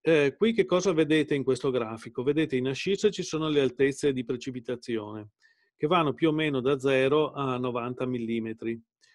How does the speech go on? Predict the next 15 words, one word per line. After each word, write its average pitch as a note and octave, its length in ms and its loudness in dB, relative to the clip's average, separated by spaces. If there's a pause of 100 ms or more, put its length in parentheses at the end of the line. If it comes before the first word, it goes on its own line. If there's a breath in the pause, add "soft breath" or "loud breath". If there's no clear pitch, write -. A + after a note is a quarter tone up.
(360 soft breath)
Vi D3 120 -6
posso E3+ 300 4
già D#3+ 180 2
anticipare C#3+ 800 0
che E3+ 160 0
queste D3+ 260 -2
sono C#3+ 260 -4
le B2+ 120 2
precipitazioni C#3 1080 -2
di C3 120 -4
cui D3+ 180 0
avete C3 280 2
visto C#3 420 2
la B2 160 0
tabella, C3 680 0